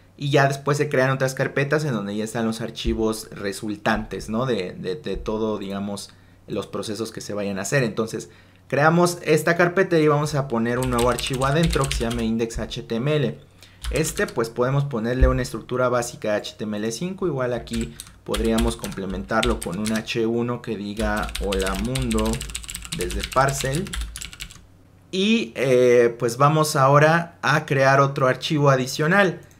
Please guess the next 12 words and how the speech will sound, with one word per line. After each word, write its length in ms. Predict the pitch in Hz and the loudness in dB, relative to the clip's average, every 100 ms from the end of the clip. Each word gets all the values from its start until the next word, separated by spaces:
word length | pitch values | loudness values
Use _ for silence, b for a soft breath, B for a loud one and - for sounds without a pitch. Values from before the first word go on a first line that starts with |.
| b b - | b b -4
Este 240 | 160 190 226 | 0 2 2
archivo 260 | 226 226 | 4 4
adicional 840 | 214 165 139 127 123 139 180 220 170 | 6 4 2 0 2 4 4 4 4
va 60 | |
a 40 | 165 | 4
ser 240 | 175 170 | 4 2
un 180 | 170 170 | 4 2
J 400 | 160 151 156 131 | 4 4 4 4
S, 420 | 131 135 175 214 | 2 2 2 2
al 200 | 170 127 | 2 2
igual 480 | 117 131 139 139 143 | 0 4 4 4 2
que, 760 | 147 127 120 110 107 101 92 | 0 2 4 4 2 -2 -4